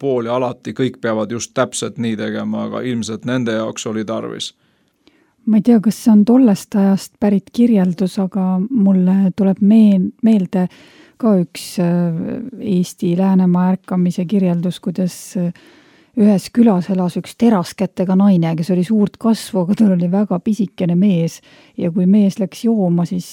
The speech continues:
Speaker 2: naine läks ja lihtsalt võttis mehe õlale ja <laughs> tõi ta koju, et mis sa siin jood. Lõpuks ma ei tea siis, kas mees ei julgenud enam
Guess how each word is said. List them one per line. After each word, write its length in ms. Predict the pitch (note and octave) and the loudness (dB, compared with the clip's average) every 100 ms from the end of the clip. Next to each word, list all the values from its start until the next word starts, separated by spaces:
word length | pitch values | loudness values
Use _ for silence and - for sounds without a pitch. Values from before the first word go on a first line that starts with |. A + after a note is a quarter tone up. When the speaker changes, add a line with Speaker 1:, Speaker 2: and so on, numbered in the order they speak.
| - G3 | -6 -2
Speaker 2:
naine 360 | F#3+ F#3+ F3+ | 0 0 0
läks 300 | F#3 - - G3 | -2 -6 -8 -4
ja 60 | |
lihtsalt 340 | F3+ - E3+ A3+ | -4 -4 -4 -4
võttis 300 | - - A3 | -4 -2 2
mehe 240 | G3+ F#3+ | 2 2
õlale 460 | F#3 G3 E3 D#3+ D#3+ | 2 0 0 -2 -2
ja 160 | D#3+ F3 G#3+ | -2 -2 -2
<laughs> 200 | A#3+ E3 | -2 0
tõi 140 | G3+ F3+ | 0 0
ta 100 | E3 | -2
koju, 400 | F#3+ F3+ D#3+ F3+ | 0 0 0 -4
et 160 | F3 G3 | -6 -4
mis 160 | F3 | -4
sa 80 | G#3 | -2
siin 200 | A3 F#3+ | 0 2
jood. 420 | G3 F3+ A#3 - _ _ _ - - _ C4+ | 2 0 -4 -12 _ _ _ -20 -20 _ -20
Lõpuks 640 | - G#3+ G#3 - F3+ - | -14 -4 -4 -4 -8 -2
ma 80 | G3 | -2
ei 80 | F#3+ | 0
tea 140 | G#3 F#3 | -2 -2
siis, 200 | G3 - | -6 -12
kas 160 | G#3 G#3+ | -4 0
mees 300 | F#3+ F#3 F#3+ | 2 2 0
ei 140 | F#3 | 2
julgenud 480 | C4+ A3 G3+ F#3 F#3 | 4 4 2 2 0
enam 180 | G3 | -2